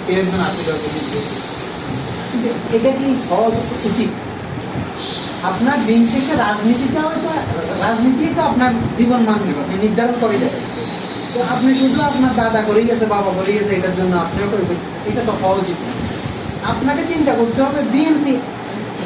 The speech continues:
আমার জন্য কী করতেছে, জাতীয় পার্টি আমার জন্য কী করছে, তারা রা-, রাষ্ট্রের জন্য কী করছে। যদি তারা আমার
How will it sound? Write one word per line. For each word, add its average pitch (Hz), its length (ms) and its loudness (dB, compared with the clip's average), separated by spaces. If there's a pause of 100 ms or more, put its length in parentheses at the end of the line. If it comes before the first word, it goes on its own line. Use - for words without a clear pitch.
(160)
আমার 202 180 -2
জন্য 214 240 4
কী 220 60 2
করতেছে, 175 540 -2
জাতীয় 277 260 0
পার্টি 262 240 2
আমার 214 240 2
জন্য 202 140 2
কী 185 160 -2
করছে, 156 240 -4 (440)
তারা 262 140 2
রা-, - 880 -2
রাষ্ট্রের 196 320 0
জন্য 247 200 4
কী 208 60 0
করছে। - 680 -2
যদি 269 200 2
তারা 294 140 2
আমার 240 240 2